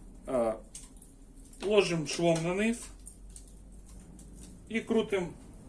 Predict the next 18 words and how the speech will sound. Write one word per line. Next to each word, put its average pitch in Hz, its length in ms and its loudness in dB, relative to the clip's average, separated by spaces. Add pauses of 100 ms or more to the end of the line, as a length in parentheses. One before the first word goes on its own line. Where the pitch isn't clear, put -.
(200)
всі - 360 -4 (340)
наші 151 440 0
заготовочки. 127 800 0 (460)
Там 208 180 6
фаршик 202 440 6
плюс-мінус 180 600 2
самі 131 380 6
подрегулюєте, 143 880 2
бо 101 440 2 (340)
баклажани 131 540 2
бувають 120 400 4
довші, 151 400 4
ширші, 127 600 0 (180)
ужчі, 143 440 -2 (560)
тонші, 151 440 2 (160)
то 117 320 6
там 156 220 4 (120)
треба 120 300 2